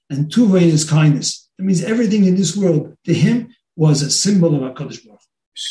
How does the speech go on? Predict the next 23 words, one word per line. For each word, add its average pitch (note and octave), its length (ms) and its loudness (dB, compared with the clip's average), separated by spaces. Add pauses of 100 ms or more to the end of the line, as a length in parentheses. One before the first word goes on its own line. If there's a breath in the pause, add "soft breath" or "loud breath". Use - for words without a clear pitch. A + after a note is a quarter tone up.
(240)
He F3+ 100 2
saw G#3+ 340 0
that G3 300 0
kindness. - 560 0
That's F3 280 -4
how G3+ 140 0
he G3+ 60 2
lived G#3+ 220 2
his F3 140 -2
life. D4+ 300 -4 (580)
That B3 200 -2
was G#3+ 120 0
the B3 80 -2
mess. C4+ 220 -2
So G#3+ 120 0
everything A3+ 460 2
you F#3+ 120 6
hear F#3+ 380 2
from, F#3 240 -2
you F#3 80 4
hear A#3 240 4
from E3+ 220 2
him D#3+ 200 2